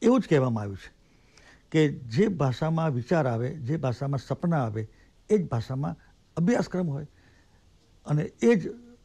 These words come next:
ભાષા જ ભણવામાં હોય. તો ગુજરાત સરકારે એનો અમલ કરી નાખ્યો છે.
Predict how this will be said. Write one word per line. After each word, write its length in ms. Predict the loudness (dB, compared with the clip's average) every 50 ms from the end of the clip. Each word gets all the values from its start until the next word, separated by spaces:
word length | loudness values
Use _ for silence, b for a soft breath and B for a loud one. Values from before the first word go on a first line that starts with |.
| _ _ -6
ભાષા 360 | -2 0 0 2 2 2 2 2
જ 40 |
ભણવામાં 500 | 2 2 2 4 4 4 4 2 2 0
હોય. 180 | -2 -4 -6 -8 -12 -18 b b b b b b b b b b b b _ _ _ _ _ _ _ _ _ -12
તો 260 | -10 -10 -10 -12 -16 -18 -16 -10 -4
ગુજરાત 300 | -2 0 2 2 2 0 0
સરકારે 360 | -2 -4 0 0 0 2 2
એનો 180 | 0 0 -4
અમલ 280 | -4 -4 -2 0 0 2
કરી 180 | 2 2 0 2
નાખ્યો 260 | 0 -2 -4 -6 -8
છે. 160 | -8 -12